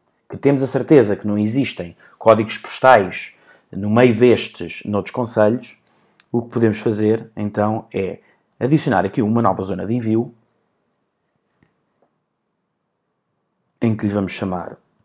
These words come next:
Seixal. Podemos, eh, limitar logo ao nosso distrito de Setúbal, por uma questão de, de, de segurança, e fazemos aqui uma limitação por código postal. E então o que vamos colocar aqui é dois mil oitocentos e quarenta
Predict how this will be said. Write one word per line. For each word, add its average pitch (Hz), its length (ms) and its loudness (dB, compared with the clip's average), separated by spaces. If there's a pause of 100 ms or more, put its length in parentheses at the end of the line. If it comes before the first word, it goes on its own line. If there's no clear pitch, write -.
(100)
Seixal. 101 760 -6 (1500)
Podemos, 123 560 8
eh, - 20 -10 (240)
limitar 123 440 6
logo 110 260 8
ao 110 40 6
nosso 107 240 0
distrito - 340 -8
de - 60 -16
Setúbal, 107 380 -6
por 101 100 -4
uma 101 120 -2
questão 98 380 -4
de, 101 280 -2
de, 98 300 -6
de - 140 -18
segurança, 104 760 -4 (800)
e 147 180 2
fazemos 127 320 2
aqui 123 140 -2
uma 120 100 2
limitação 110 420 -2
por 104 100 -10
código 92 220 -2
postal. - 300 -10
E 131 80 -4
então 143 160 2
o 180 40 0
que 180 40 -4
vamos 156 220 -6
colocar 123 320 -2
aqui 110 260 -4
é 87 60 -6
dois 98 240 -6
mil 135 160 -2
oitocentos 101 420 -6
e 107 60 -8
quarenta 143 600 -2